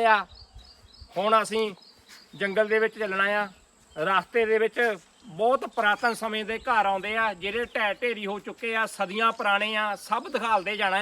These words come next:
ਆ। ਜੰਗਲ ਦਾ ਸੋਹਣਾ ਦ੍ਰਿਸ਼ ਵੀ ਦਿਖਾਵਾਂਗੇ, ਜਿਹੜਾ ਹਰ ਕਿਸੇ ਨੂੰ ਵਧੀਆ ਲੱਗੇਗਾ। ਤੁਸੀਂ ਇੱਕ ਵਾਰ ਨਿਗਾਹ ਮਾਰ ਸਕਦੇ ਆ ਆਲੇ ਦੁਆਲੇ, ਪੰਛੀਆਂ ਦੀਆਂ ਆਵਾਜ਼ਾਂ ਆ ਰਹੀਆਂ ਆ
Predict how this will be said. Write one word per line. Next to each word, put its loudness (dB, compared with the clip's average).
ਆ। -2
ਜੰਗਲ 4
ਦਾ 6
ਸੋਹਣਾ 4
ਦ੍ਰਿਸ਼ -2
ਵੀ -4
ਦਿਖਾਵਾਂਗੇ, 2
ਜਿਹੜਾ 0
ਹਰ 0
ਕਿਸੇ -6
ਨੂੰ -4
ਵਧੀਆ -2
ਲੱਗੇਗਾ। -4
ਤੁਸੀਂ -2
ਇੱਕ -4
ਵਾਰ 0
ਨਿਗਾਹ 0
ਮਾਰ 0
ਸਕਦੇ -2
ਆ -2
ਆਲੇ -4
ਦੁਆਲੇ, -6
ਪੰਛੀਆਂ -2
ਦੀਆਂ -2
ਆਵਾਜ਼ਾਂ 0
ਆ 2
ਰਹੀਆਂ -4
ਆ -4